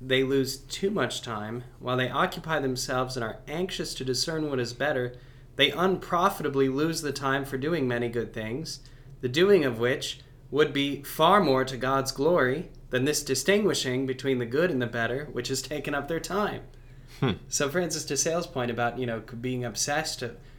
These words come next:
Speaker 1: with thinking about all of these possible contingencies in order to make sure that we do the right thing,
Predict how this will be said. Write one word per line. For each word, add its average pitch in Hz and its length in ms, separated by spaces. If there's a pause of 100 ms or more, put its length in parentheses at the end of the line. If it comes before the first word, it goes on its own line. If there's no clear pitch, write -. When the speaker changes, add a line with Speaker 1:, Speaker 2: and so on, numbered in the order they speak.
(160)
Speaker 1:
with 123 140
thinking 151 320
about 117 260
all 120 220
of 120 80
these 120 180
possible 127 480
contingencies 120 800
in 104 80
order 117 220
to 110 100
make 113 220
sure 117 240
that 110 100
we 107 100
do 110 360 (480)
the 110 100
right 120 260
thing, 117 420